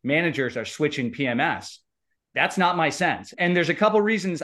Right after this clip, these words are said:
I think behind that, right? Again, anecdotal, I'm not looking at data, but I think that the reason that people aren't moving P M S and this was discussed there. And I gotta give kudos to, to Luca from Journey for really having some real discussions at the show and trying to push this.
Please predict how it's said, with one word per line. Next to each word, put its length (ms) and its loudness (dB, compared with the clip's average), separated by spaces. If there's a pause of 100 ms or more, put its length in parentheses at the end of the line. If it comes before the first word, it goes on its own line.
I 180 2
think 320 -6
behind 320 -2
that, 140 -4
right? 200 2
Again, 280 0
anecdotal, 640 -2
I'm 100 -4
not 160 -4
looking 200 -6
at 120 -4
data, 300 -4 (360)
but 100 4
I 160 4
think 340 0
that 300 0
the 80 -4
reason 600 -4 (260)
that 160 0
people 240 0
aren't 240 0
moving 320 -2
P 140 -8
M 140 -2
S 360 -4 (260)
and 140 0
this 160 4
was 220 4
discussed 420 0
there. 140 0
And 100 -4
I 80 -4
gotta 220 0
give 240 -2
kudos 520 0
to, 460 -4 (360)
to 100 -4
Luca 340 2
from 240 -4
Journey 420 0
for 240 -4
really 340 2
having 260 -2
some 200 -6
real 220 0
discussions 600 -2
at 120 -6
the 60 -8
show 280 2
and 100 -4
trying 280 -2
to 60 -6
push 280 -4
this. 320 -8